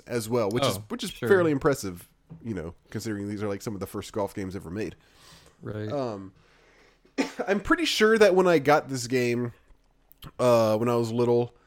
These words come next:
Speaker 1: that I thought there was actually fighting in it, <laughs> 'cause it's called Fighting Golf. I was like, "Oh, that sounds cool," but it's just golf.
Speaker 2: <laughs> There's no fighting.
Speaker 1: No fighting.
Speaker 2: Jeez.
Speaker 1: Supposedly, I don't,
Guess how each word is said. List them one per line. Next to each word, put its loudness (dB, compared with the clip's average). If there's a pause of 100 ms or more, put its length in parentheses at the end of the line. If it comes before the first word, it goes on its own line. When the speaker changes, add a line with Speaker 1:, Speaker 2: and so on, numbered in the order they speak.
(300)
Speaker 1:
that 8
I 8
thought 8
there 6
was 4
actually 0
fighting 2
in 6
it, 2 (640)
<laughs> -10
'cause -4
it's -8
called 6
Fighting 4
Golf. 6
I 6
was 4
like, 4
"Oh, 8
that 4
sounds 2
cool," -2 (600)
but 6
it's 6
just -4
golf. 0 (500)
Speaker 2:
<laughs> -4 (1000)
There's -8
no 0
fighting. -4 (800)
Speaker 1:
No 6
fighting. 6
Speaker 2:
Jeez. 0
Speaker 1:
Supposedly, 6
I 10
don't, 6